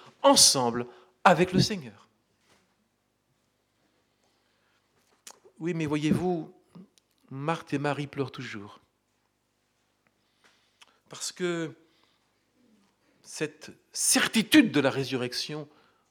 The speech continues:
ne supprime pas le chagrin d'aujourd'hui. Parce que l'absence de Lazare est toujours là. Il ne sera plus le soir à notre table,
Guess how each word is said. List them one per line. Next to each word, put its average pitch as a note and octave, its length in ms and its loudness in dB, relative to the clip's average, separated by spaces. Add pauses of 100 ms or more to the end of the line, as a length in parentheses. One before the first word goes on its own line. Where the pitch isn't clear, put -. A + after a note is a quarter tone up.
(340)
ne C3 100 -12
supprime - 560 -6
pas D3+ 180 -4
le B2+ 120 -4
chagrin B2 420 -8
d'aujourd'hui. G2 500 -12 (2500)
Parce - 280 -6
que E3 320 -2
l'absence E3 800 0
de B2 120 -4
Lazare C3+ 420 -2
est - 160 -12
toujours A#2+ 360 -10
là. F#2+ 260 -10 (1400)
Il - 60 -18
ne - 40 -12
sera - 160 -14
plus - 160 -14
le C3 100 -8
soir C3+ 380 -4
à B2 60 -8
notre B2 280 -6
table, C#3 520 -4